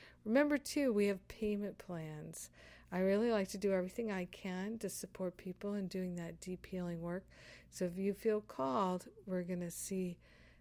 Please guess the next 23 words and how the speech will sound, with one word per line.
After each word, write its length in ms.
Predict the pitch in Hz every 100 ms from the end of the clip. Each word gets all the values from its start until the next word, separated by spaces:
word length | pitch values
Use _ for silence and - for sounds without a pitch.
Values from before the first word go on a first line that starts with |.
| -
do 140 | 202 196
everything 320 | 196 - 190
we 100 | 175
can 340 | - 180 165
in 140 | 170 170
our 160 | 165
power 500 | - - 175 165 165 -
to 180 | - 185
assist 500 | 160 - 185 - 185
you 80 | 170
and 100 | 170
make 160 | 160
it 120 | -
possible. 640 | - - 170 - - - 180 - - - - -
Yeah, 220 | 202 160 - - - - - - - - - - 170
that's 180 | 165 -
how 140 | 175
we 180 | 185 196
roll. 440 | 196 175 165 160 - - - - - - -
Have 360 | - 220 226 226 - -
a 480 | 190 190 185 185 196 - -
spectacular 1120 | - - 185 - - 226 247 - 190 170 160
day, 580 | - 165 143 151 180